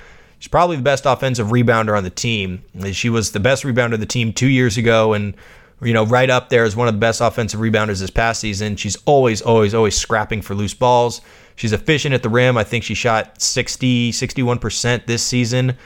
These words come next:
Uh, she's always, um, really good at running the court as well. So I think she's gonna start, and the other starting forward probably is gonna be Yvonne Ejim, who, if you remember, came on big time at the end of her freshman season last year, and she was really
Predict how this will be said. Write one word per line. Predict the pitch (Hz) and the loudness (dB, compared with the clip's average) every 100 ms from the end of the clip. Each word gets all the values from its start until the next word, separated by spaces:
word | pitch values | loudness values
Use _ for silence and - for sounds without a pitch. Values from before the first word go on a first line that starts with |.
| - - | -20 -8
Uh, | 110 107 104 | 0 2 2
she's | 117 107 | 0 2
always, | 135 127 110 - | 4 4 2 -2
um, | 113 104 92 82 - | 0 0 -2 -6 -8
really | 110 131 127 | 0 4 4
good | 117 117 | 4 2
at | 101 | 2
running | 113 117 101 | 0 0 -2
the | 90 | -4
court | 113 104 92 | -2 -2 -4
as | - | -4
well. | 92 80 | -4 -4
So | - 113 104 - - - | -2 0 0 -2 -14 -8
I | 123 | -2
think | 131 127 | 0 0
she's | 175 165 | 0 0
gonna | 165 139 | 0 -2
start, | - 147 143 139 | 2 2 2 0
and | 120 | -2
the | 127 | 0
other | 160 | 2
starting | - 156 139 127 | 2 2 0 0
forward | 143 131 127 123 - _ - | 2 4 4 0 -6 _ -6
probably | 131 156 170 | 0 2 0
is | 147 | -4
gonna | 147 | -4
be | 127 131 127 | 0 2 2
Yvonne | 117 120 | 2 0
Ejim, | - 120 123 143 139 | 0 0 0 0 0
who, | 120 | -2
if | 98 | -2
you | 123 | 0
remember, | 120 120 139 131 120 | 0 2 2 4 2
came | - 123 123 | 2 -2 0
on | 120 92 | 0 0
big | 101 139 131 | 0 0 0
time | 127 120 113 | 0 0 0
at | - | -2
the | 107 | 0
end | 117 117 104 - - - - | 2 2 -2 -8 -16 -12 -2
of | 113 | 0
her | 110 | 0
freshman | - 127 - 113 | 2 0 -2 -6
season | - 113 104 101 | -2 -2 -2 -2
last | 107 117 - 110 | 0 -2 -4 -2
year, | 101 98 - | 0 -2 -4
and | 107 95 | -8 -2
she | 135 | 0
was | 107 | 0
really | 113 202 180 113 107 | 2 4 4 0 -4